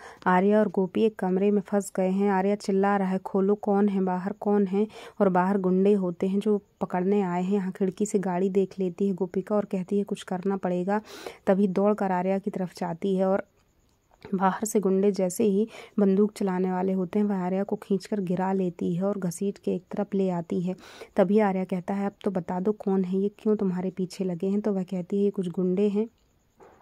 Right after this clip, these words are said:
जो मुझे पकड़ने आए हैं," और ज़ोर-ज़ोर से रोने लगती है कि, "मुझे बचा लो।" तभी दोनों निकल के जाने की कोशिश करने लगते हैं तो गिर जाते हैं। अचानक से दोनों बेहोश हो जाते हैं। ज़ोर से गिरने के कारण तभी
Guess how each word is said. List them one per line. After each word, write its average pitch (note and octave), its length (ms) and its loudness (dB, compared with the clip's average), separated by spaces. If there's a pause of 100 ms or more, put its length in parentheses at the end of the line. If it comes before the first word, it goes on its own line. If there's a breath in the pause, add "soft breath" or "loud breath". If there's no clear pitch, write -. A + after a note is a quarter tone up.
(680 loud breath)
जो G3+ 80 4
मुझे G3 240 0
पकड़ने G3 480 0
आए F3+ 240 -2
हैं," G#3+ 220 -4 (320 loud breath)
और G3 80 2
ज़ोर-ज़ोर F#3+ 460 0
से G3+ 120 -6
रोने F#3 280 0
लगती F3+ 300 -6
है G3+ 60 0
कि, G#3 120 -4
"मुझे F#3+ 240 0
बचा F#3 380 -4
लो।" F#3 120 -4
तभी G3 320 -4
दोनों F#3+ 360 -2 (360 loud breath)
निकल G3 260 0
के G3+ 140 0
जाने F#3+ 340 -2
की G3+ 120 -16
कोशिश G3+ 360 -6
करने F3+ 300 -4
लगते F3+ 320 -6
हैं G#3 100 2
तो G#3 100 -4
गिर F#3+ 260 0
जाते F#3 340 -4
हैं। G3 140 -4
अचानक F#3 380 -6
से - 120 -4
दोनों F#3 340 -2
बेहोश F3+ 340 -2
हो G3 60 -2
जाते F3 320 -6
हैं। F#3+ 120 -2
ज़ोर F#3+ 220 -2
से G3 140 -4
गिरने F#3 300 -2
के F3+ 60 -4
कारण F#3+ 280 -4
तभी G3+ 340 -2